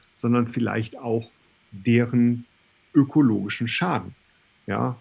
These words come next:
das heißt, wo habe ich vielleicht externe Eff-, Effekte, die ich bisher noch an die Gesellschaft auslagern kann, aber vielleicht in der Zukunft nicht? Das heißt, ein Stück weit das Mengengerüst, was ich bisher habe, vielleicht erweitert um Emissionswerte, wir sprechen dann von Umweltstücklisten,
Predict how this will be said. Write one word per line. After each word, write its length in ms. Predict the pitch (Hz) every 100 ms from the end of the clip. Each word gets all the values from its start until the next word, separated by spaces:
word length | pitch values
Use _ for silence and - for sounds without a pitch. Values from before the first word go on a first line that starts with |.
| _
das 180 | - -
heißt, 220 | 117 113
wo 140 | 120 110
habe 100 | 120
ich 80 | 113
vielleicht 460 | 123 113 120 113
externe 520 | 123 - - 120 120
Eff-, 220 | 135 113 254
Effekte, 480 | 127 - 190 - 110
die 100 | 101
ich 140 | 95
bisher 320 | 117 110 117 117
noch 140 | 113
an 180 | - 113
die 80 | 104
Gesellschaft 540 | 107 113 113 107 -
auslagern 680 | 151 160 143 110 101 101 -
kann, 240 | 117 120
aber 120 | 120
vielleicht 360 | - 117 110 110
in 80 | 120
der 160 | 117
Zukunft 460 | - 117 127 120 175
nicht? 280 | 160 - _ _ - - -
Das 160 | 123 -
heißt, 220 | 143 135
ein 60 | 151
Stück 280 | 254 247 120
weit 180 | 101
das 200 | 117 113
Mengengerüst, 720 | 135 208 226 120 90 85 82 -
was 160 | 92
ich 80 | -
bisher 340 | 117 113 110
habe, 320 | 143 202 92 101
vielleicht 440 | 127 143 190 190
erweitert 640 | 151 120 123 147 147 123 -
um 200 | 117 -
Emissionswerte, 1300 | 107 107 - 143 147 147 - 117 113 113 113 110 - _
wir 80 | 98
sprechen 320 | - 104 104
dann 180 | 95 95
von 220 | 95 95
Umweltstücklisten, 1400 | 98 143 165 131 117 - 127 113 104 104 - - 104